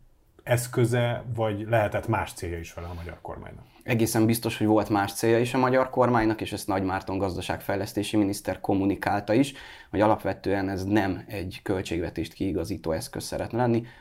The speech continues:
Speaker 2: hanem a magyar kormány kifejezett célja volt, hogy az állampapírhozamokat ezzel a mesterséges adóval, illetve az adón kívül egyébként az alapkezelőkre be-, bevezetett új szabályozással lejjebb tolja. És most már ugye eltelt jó néhány hét,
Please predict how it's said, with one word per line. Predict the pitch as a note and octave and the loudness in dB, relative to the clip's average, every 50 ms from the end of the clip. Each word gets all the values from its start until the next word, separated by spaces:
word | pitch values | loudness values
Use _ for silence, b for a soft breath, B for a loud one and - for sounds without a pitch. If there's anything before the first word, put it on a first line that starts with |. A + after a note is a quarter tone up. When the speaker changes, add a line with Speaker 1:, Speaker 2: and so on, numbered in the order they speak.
| B B | B B
Speaker 2:
hanem | - F2 F2+ F#2+ G2 | -6 -4 -2 0 0
a | F#2+ F#2 | 2 2
magyar | G#2+ G#2 F#2+ F#2+ F#2 - | 2 2 2 0 -2 -2
kormány | - G2+ G2+ G2 G2+ F2 A#2 | -2 -2 -2 0 -2 -2 -2
kifejezett | - G2 - - F2+ F2+ F2+ F2+ F2 - | -4 -2 -2 -2 -4 -4 -4 -4 -6 -4
célja | - - G2 F2+ F#2 F2 | -2 -2 0 0 0 0
volt, | E2+ F#2 G2 G#2+ G#2+ G#2+ B B B B _ | 0 0 0 0 -2 -2 B B B B _
hogy | - - | -6 -6
az | F#3 - - | -6 -4 -2
állampapírhozamokat | - G#3+ G#2 F#2+ G2 G2 F#2+ - - F#2 - - G2 F#2+ F#2 - G2+ F#2+ G2+ F#2+ F#2 F#2+ F#2 - F#2 G2 - - | 0 0 0 0 0 -2 -2 -4 -4 -6 -4 -4 -4 -4 -4 -4 -4 -2 -2 -4 -4 -4 -4 -4 -6 -6 -6 -10
ezzel | - - A2 F#2+ F#2 F#2 F#2 G2 | -10 -10 -8 -6 -6 -4 -4 -2
a | G2 G2 F#2 - - - _ | -2 -2 -4 -6 -10 -14 _
mesterséges | - A2+ G#2+ G#2+ - - G2 G2+ G2 - - G2+ G2 F#2 - | -2 0 0 0 -2 -4 -8 -8 -6 -4 -4 -4 -4 -4 -6
adóval, | - - A#2+ G#2+ A2 G#2+ G2+ G2 G2 F#2 | -4 -2 0 2 4 2 2 2 0 0
illetve | F#2+ F#2+ F2+ F#2 F#2+ - G2+ G2+ G2 B B B B B B B B | 0 -2 -2 -4 -4 -4 -4 -6 -6 B B B B B B B B
az | - - F#2 | -8 -6 -4
adón | F#2 F2+ F2+ F2 E2 G2 | -2 -2 -2 -2 -4 -4
kívül | - - G2+ G2 G2+ G2+ | -2 -2 0 0 0 0
egyébként | F#2 F#2+ F#2+ G2 F#2+ - - F2+ G2+ F2+ | 0 0 -2 -4 -4 -4 -6 -6 -4 -4
az | F#2 | -2
alapkezelőkre | G2 F2+ F#2+ F2 - - - G2 G2+ G2+ G2 F#2+ F#2+ - G#2 | -2 -2 -2 -2 -4 -4 -4 -2 -2 -2 -2 -4 -4 -4 -4
be-, | G2+ G2 G2+ - - - G2+ F#2 F#2+ | -4 -4 -4 -4 -4 -4 -4 -2 -2
bevezetett | F#2+ G2+ F#2 F#2+ F#2 F#2 F#2 - - F2+ - - | -2 -2 -2 -2 -4 -4 -4 -4 -6 -6 -2 -2
új | G2+ G2 | -2 -2
szabályozással | F#2+ - - F2+ F#2 E2+ F2 F2+ - F2 - - - - - - | -2 -2 -4 -4 -2 -4 -4 -4 -6 -6 -6 -6 -4 -4 -4 -4
lejjebb | - - D#2 D2+ C#2+ - - - | -4 -6 -4 -6 -6 -6 -6 -4
tolja. | - F2+ F#2+ G2 G#2+ A#2+ B2 B2 B2 - - - - _ _ _ _ | -2 0 2 2 4 2 2 0 -4 -10 -16 -20 -20 _ _ _ _
És | - - | -4 0
most | - A#2+ A2+ - | 2 2 2 4
már | A2+ G#2+ G#2 | 4 4 4
ugye | A2 A2 G#2+ | 6 6 6
eltelt | G#2+ G2+ F#2 - - F#2+ G2 - | 6 4 2 0 0 -2 0 2
jó | - G2+ F#2+ | 2 2 2
néhány | G2+ F2 G2+ A2 G2 F#2+ | 0 -2 -4 -4 -4 -6
hét, | G2+ - - A2 G#2 G2 - - | -4 0 2 4 4 2 0 -6